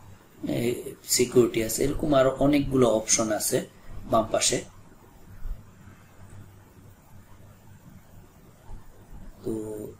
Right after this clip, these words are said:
আমি Gmail-এ click করলাম, যেহেতু আমি এখন একটা Gmail আদান প্রদান করার জন্য আমি অ্যাকাউন্টটা খুলেছি। তো দেখেন already আমার কিন্তু Gmail অ্যাকাউন্টটা তৈরি হয়ে গেছে।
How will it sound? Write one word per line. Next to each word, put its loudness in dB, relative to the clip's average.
আমি -2
Gmail-এ 6
click 0
করলাম, 4
যেহেতু -8
আমি -4
এখন -8
একটা -8
Gmail 0
আদান 2
প্রদান 2
করার 4
জন্য 4
আমি 4
অ্যাকাউন্টটা 2
খুলেছি। 2
তো 0
দেখেন 4
already 8
আমার 6
কিন্তু 0
Gmail 6
অ্যাকাউন্টটা 4
তৈরি 8
হয়ে 8
গেছে। 0